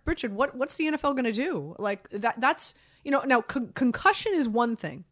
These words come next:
okay? And, and Richard, I appreciate the phone call. Concussion is one thing, right? And, and, and we know the, the N F L is all over that. But the guy, wa-, I mean, what, and Ronnie Lott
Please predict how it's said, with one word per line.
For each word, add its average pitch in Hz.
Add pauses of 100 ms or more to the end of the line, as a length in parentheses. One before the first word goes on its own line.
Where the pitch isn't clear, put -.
(140)
okay? 226
And, 233
and 233
Richard, 254
I 220
appreciate 233
the 220
phone 214
call. 156 (320)
Concussion 320
is 254
one 214
thing, - (320)
right? 220
And, 226
and, 220
and 220
we 277
know 247
the, 202
the 214
N 233
F 226
L 202
is 185
all 262
over 196
that. - (800)
But 208 (1040)
the 196
guy, 214
wa-, 254
I 277
mean, 262
what, 262 (800)
and 208 (400)
Ronnie 247
Lott 254